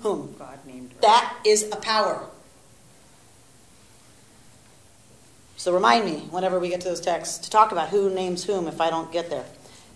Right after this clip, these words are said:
Speaker 1: So God names the, the or, the light, Yom, day, and calls the Choshech, Laila, right? Uh, what do you, what do you call it?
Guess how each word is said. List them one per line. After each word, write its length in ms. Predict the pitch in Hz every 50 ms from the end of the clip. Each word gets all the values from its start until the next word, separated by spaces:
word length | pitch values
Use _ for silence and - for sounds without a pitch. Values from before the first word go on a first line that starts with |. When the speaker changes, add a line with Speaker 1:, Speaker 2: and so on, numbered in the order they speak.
| - -
Speaker 1:
So 640 | - - 262 262 247 240 240 247 247 247 240 - - - - - - - - - - - - - - - - - - - - - - - - -
God 360 | - 254 269 294 320 277 262
names 880 | 254 262 285 302 330 349 339 269 226 240 277 320 359 349 - - - - - - - - - - -
the, 540 | 180 180 247 254 247 233 226 220 226 233 - - -
the 380 | - 233 226 214 208 - - - - - - -
or, 520 | 320 381 359 294 214 190 202 240 285 -
the 100 | 233 233
light, 680 | 226 220 226 254 311 330 277 233 240 262 - - - - - - - - - - - -
Yom, 720 | 165 156 165 185 262 254 240 208 143 - - - - - - - - - - - - 175 147
day, 520 | 147 220 233 226 202 180 156 - - - - - - - - - - - - - - - -
and 200 | 226 226 240 233
calls 500 | - - 285 285 269 269 262 262 262 220
the 120 | 214 196
Choshech, 880 | 190 - - 320 370 415 - - - 226 - 214 - 320 330 - - - - - - - - - - - - - - - -
Laila, 640 | 190 190 220 220 220 214 214 196 170 151 143 135 143 - - - - - - - - - - - - - - - - - - - - - -
right? 360 | - 175 175 196 233 247 - - - - - - - - - - - - _ - _ - - - - - - -
Uh, 240 | - 175 170 170 170
what 120 | 170 190 190
do 60 | 185
you, 120 | 185 175
what 100 | - 175 170
do 40 |
you 60 | 165 165
call 180 | 156 - 147
it? 80 | 143